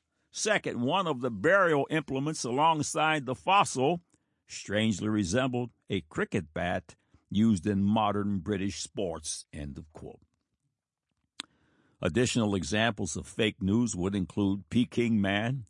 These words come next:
Lucy, the peppered moth, horse evolution,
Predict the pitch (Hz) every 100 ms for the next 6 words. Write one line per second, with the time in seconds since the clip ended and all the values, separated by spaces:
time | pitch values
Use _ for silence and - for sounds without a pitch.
0 | _ 98 107 123 - 101 147 - _ _
1 | _ _ _ - 95 - 131 - 104 92
2 | 104 110 135 165 - - - 127 127 -
3 | 123 117 104 101 104 - 135